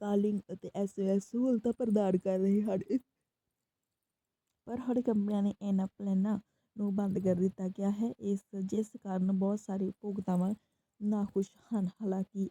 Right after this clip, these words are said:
ਇਸ ਦੇ ਨਾਲ ਹੀ ਕੰਪਨੀਆਂ ਦੇ ਦੋ ਨਵੇਂ ਪਲਾਨ ਵੀ ਪੇਸ਼ ਕੀਤੇ ਗਏ ਹਨ, ਜਿਨ੍ਹਾਂ ਵਿੱਚ ਤੁਹਾਨੂੰ ਵਿਸ਼ੇਸ਼ ਲਾਭ ਮਿਲਦੇ ਹਨ, ਪਰ ਉਹਨਾਂ ਵਿੱਚ ਇੰਟਰਨੈੱਟ ਡਾਟਾ ਉਪਲਬਧ ਨਹੀਂ ਹੈ।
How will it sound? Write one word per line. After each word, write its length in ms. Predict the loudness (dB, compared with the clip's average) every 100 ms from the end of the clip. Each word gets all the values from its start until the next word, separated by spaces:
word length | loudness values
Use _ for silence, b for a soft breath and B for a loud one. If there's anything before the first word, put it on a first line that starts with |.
| -4
ਇਸ 120 | -6 -4
ਦੇ 140 | 0 2
ਨਾਲ 280 | 2 2 2
ਹੀ 100 | 0
ਕੰਪਨੀਆਂ 460 | -2 -4 -2 -2 0
ਦੇ 200 | 0 0
ਦੋ 240 | 0 2 2
ਨਵੇਂ 280 | 2 2 0
ਪਲਾਨ 300 | 0 2 2 2
ਵੀ 160 | 0 -2
ਪੇਸ਼ 240 | -4 -8
ਕੀਤੇ 300 | -12 -14 -6
ਗਏ 160 | -2 -2
ਹਨ, 260 | -2 -2 0
ਜਿਨ੍ਹਾਂ 280 | 2 2
ਵਿੱਚ 480 | 2 0 -2 -4 -4 b b b _ -4
ਤੁਹਾਨੂੰ 340 | 0 2 2
ਵਿਸ਼ੇਸ਼ 400 | 0 0 0 0 -2
ਲਾਭ 320 | 0 0 2
ਮਿਲਦੇ 380 | 2 4 4 2
ਹਨ, 200 | 2 -2
ਪਰ 240 | -4 -6 -2
ਉਹਨਾਂ 240 | 0 2
ਵਿੱਚ 320 | 2 0 -2 -2
ਇੰਟਰਨੈੱਟ 540 | 2 2 2 0 0 -4
ਡਾਟਾ 260 | -6 -4 -4
ਉਪਲਬਧ 420 | -2 0 0 0
ਨਹੀਂ 300 | 2 4 4 2
ਹੈ। 220 | -2